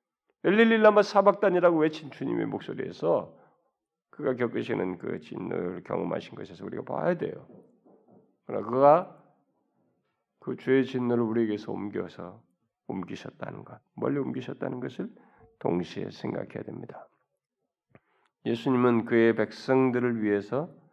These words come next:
곧 믿는 자들을 위해서 그렇게 하셨습니다. 그러므로 그리스도를 믿는 우리는 하나님의 저주가 제거됐어요. 여러분, 죄가 있으면요,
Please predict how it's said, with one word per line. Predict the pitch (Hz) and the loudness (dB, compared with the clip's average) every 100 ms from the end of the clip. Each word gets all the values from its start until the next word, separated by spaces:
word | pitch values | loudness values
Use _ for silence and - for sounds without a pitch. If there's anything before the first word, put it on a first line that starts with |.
| _ _ _ _ _ - | _ _ _ _ _ -6
곧 | 120 | 0
믿는 | 117 123 147 147 | 4 6 8 8
자들을 | 139 120 123 117 | 6 4 0 -4
위해서 | - - 113 - 185 185 | -4 -4 -6 -6 -8 -8
그렇게 | - 120 - - | -12 -12 -10 -12
하셨습니다. | 104 113 - 131 - - - - - _ _ _ _ _ _ _ _ _ _ _ _ _ _ | -12 -12 -12 -12 -12 -12 -12 -16 -16 _ _ _ _ _ _ _ _ _ _ _ _ _ _
그러므로 | 120 120 117 | 2 4 4
그리스도를 | 113 120 120 - 113 | 4 2 2 2 4
믿는 | 110 107 110 107 | 4 4 4 4
우리는 | 98 95 98 117 135 85 - - _ _ _ _ _ _ _ _ | 2 0 2 4 2 0 -10 -20 _ _ _ _ _ _ _ _
하나님의 | - 117 131 143 147 143 143 139 131 123 | -10 0 4 4 4 0 -2 -2 -4 -10
저주가 | - 117 117 123 117 151 180 _ _ _ _ _ _ - | -10 -10 -8 -10 -8 -8 -10 _ _ _ _ _ _ -14
제거됐어요. | - 110 110 113 - - _ _ _ _ _ _ _ _ - | -10 -8 -8 -10 -16 -20 _ _ _ _ _ _ _ _ -8
여러분, | 120 131 143 220 - _ _ _ _ _ _ _ _ | -6 -2 -4 -4 -12 _ _ _ _ _ _ _ _
죄가 | - 120 135 156 | -10 -4 -2 0
있으면요, | 135 - - 92 98 135 - | -2 -6 -12 -10 -6 -8 -10